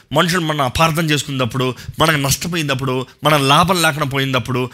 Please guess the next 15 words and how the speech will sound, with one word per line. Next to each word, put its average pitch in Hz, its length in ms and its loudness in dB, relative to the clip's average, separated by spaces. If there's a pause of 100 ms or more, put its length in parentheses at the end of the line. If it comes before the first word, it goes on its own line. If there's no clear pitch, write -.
(160)
మనం 165 120 6
పడిన 180 240 2
కష్టమంతా 175 540 -4
నష్టపోయినప్పుడు, 151 720 -2 (680)
అంత 143 180 -2
మట్టి 143 280 -4
పాలైనప్పుడు 120 720 -4 (720)
మనం 139 100 -4
ఏం 156 120 -4
చేస్తాం? 156 360 -14 (840)
వేదనతో, 117 720 -4 (480)
దుఃఖముతో, 117 760 -6 (180)
ఏడుపుతో, 120 840 -2 (180)
సనుగుడుతో, 127 840 -4 (800)
"దేవుడేడి" 120 840 2